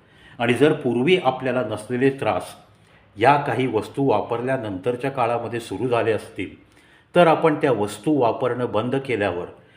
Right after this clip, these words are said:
थोडासा स्वतःचा अभ्यास करता येईल का? कुटुंबातल्या ज्या व्यक्तीला त्रास झाला आहे, त्या व्यक्तीला आराम वाटतो का, याबाबत आपल्याला अभ्यास करता येईल का? अशा गोष्टींकडं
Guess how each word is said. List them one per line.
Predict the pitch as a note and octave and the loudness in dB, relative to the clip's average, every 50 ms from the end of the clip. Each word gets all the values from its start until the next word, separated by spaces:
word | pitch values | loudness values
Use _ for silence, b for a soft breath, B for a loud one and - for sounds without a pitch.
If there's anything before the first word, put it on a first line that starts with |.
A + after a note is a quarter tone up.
| b b b | b b b
थोडासा | - - D#3+ D#3 F3 E3+ - - C#3 B2+ A#2 A2 | 2 2 4 4 4 0 0 0 -2 -2 -2 -6
स्वतःचा | - - B2 A2 - - B2+ B2 - - B2 G2+ | -4 -2 -2 -2 2 4 4 4 6 4 4 4
अभ्यास | F#2 - - A2+ D3+ - - | 2 2 -2 -2 -2 -2 -2
करता | - A#2+ G#2+ G#2+ - - | -4 -4 -4 -2 -2 -2
येईल | G2 F#2 F#2+ F2+ - | -2 -2 -2 -6 -6
का? | - E2 - B B B B B B _ | -12 -14 -14 B B B B B B _
कुटुंबातल्या | B2+ - - B2+ B2+ B2+ B2+ B2 B2+ B2+ B2+ | -6 -4 -2 -2 0 0 -2 -4 -2 -4 -4
ज्या | A#2+ G2+ G#2 G#2 A#2+ | -4 -4 -2 -2 -2
व्यक्तीला | B2 C3 B2+ - - - C3 B2 B2+ | -2 -2 -6 -8 -8 -8 -6 -6 -6
त्रास | B2 - - A2+ A2 G#2+ G2 F2+ | -6 -6 -6 -4 -4 -4 -6 -8
झाला | F#2+ F2+ F2 F2 | -10 -10 -8 -10
आहे, | E2 - B B B B _ | -12 -12 B B B B _
त्या | - A#2+ | 4 4
व्यक्तीला | A2+ G#2 G#2 G#2 - - C3 C3+ A2+ G#2+ F#2 F2+ - - - - _ _ _ - | 4 4 2 -2 -4 -6 -6 -2 0 -2 -2 -2 -6 -10 -18 -20 _ _ _ -2
आराम | A2+ G#2+ G#2+ A2+ B2 B2 A2+ G2+ | 0 2 4 4 4 4 2 0
वाटतो | G2 F#2 - - - C#3+ B2 | -2 -2 -2 -4 -4 -4 -4
का, | G2 A2 F2+ E2+ E2+ - - - G2+ | -2 -4 -6 -6 -6 -12 -16 -6 -4
याबाबत | G#2 G2+ G2+ G#2 G2 G2 G#2 B2 - | -2 -2 0 -2 -2 -2 -4 -4 -6
आपल्याला | A#2+ A2 - A2+ G#2 G#2 G2 | -6 -8 -6 -6 -6 -4 -4
अभ्यास | F#2 - - A2 A2 G#2+ - | -6 -4 -2 -2 -2 -2 -4
करता | - G#2 F2+ - - A2 | -6 -6 -6 -4 -4 -4
येईल | F#2+ F2+ F#2 A2 B2 | -4 -4 -8 -8 -10
का? | C3 - - F2 D2+ - _ _ _ _ _ _ _ _ _ _ _ _ _ _ _ _ _ | -8 -10 -10 -12 -12 -12 _ _ _ _ _ _ _ _ _ _ _ _ _ _ _ _ _
अशा | C3+ - - A2 | -10 -6 -6 -6
गोष्टींकडं | F2+ F2+ F#2 F#2 - - C3 B2+ C3 A#2+ - G2 F#2+ | -6 -6 -8 -8 -8 -6 -4 -4 -4 -4 -4 -6 -8